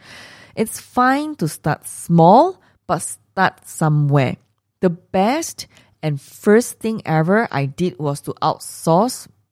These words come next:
my business for just five hours a week. Because by doing that, I was able to focus on my zone of genius. And really, dealing with so many requests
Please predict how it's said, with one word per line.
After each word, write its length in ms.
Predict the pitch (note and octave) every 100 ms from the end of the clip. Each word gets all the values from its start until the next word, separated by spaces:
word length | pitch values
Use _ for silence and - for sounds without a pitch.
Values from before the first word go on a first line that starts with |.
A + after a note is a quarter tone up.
| _
my 300 | _ C#3+ C#3
business 640 | C#3 D3+ D3+ D3 G#2+ - - _ _ _
for 120 | G3
just 280 | F3+ A3 -
five 360 | - E3 D#3+ -
hours 600 | C3+ C#3 C3+ C3 - - _ _
a 80 | D#3
week. 420 | D3 E3 - - - - - -
Because 520 | A3+ D#4 F4+ - - _ _ _ _ _ _ _ _ _
by 320 | A3+ A#3+ B3 - _ _ _ A3+
doing 460 | G#3+ B3+ D#4+ E4+
that, 200 | B3 G#3+ -
I 100 | F3
was 220 | E3 E3
able 440 | F#3+ F#3 G3+ G#3 G3+ _ _
to 220 | - F3+
focus 460 | D#3 - F3 G3 F#3+
on 160 | D#3+ C3+
my 140 | C3
zone 360 | C3+ D3+ D#3 -
of 180 | C3+ C3
genius. 500 | C3+ C3+ C3 B2 C#3
And 340 | F#3 F#3+ F#3 - _ _ _ _ _ _ _ -
really, 420 | G3+ B3 C4+ B3+
dealing 440 | F3+ G#3 A#3+ D#4
with 260 | C#4 F3 -
so 240 | - A3
many 240 | G#3 F#3+ G3
requests 720 | D3+ - - E3+ D#3 -